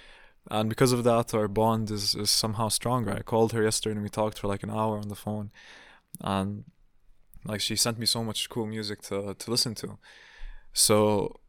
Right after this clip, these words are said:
who decides all of these things? There's this, this random element that keeps moving everything and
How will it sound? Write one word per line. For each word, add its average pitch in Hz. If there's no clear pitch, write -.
who 151
decides 143
all 123
of 113
these 107
things? 123
There's 98
this, 104
this -
random 131
element 120
that 98
keeps -
moving 120
everything 104
and 101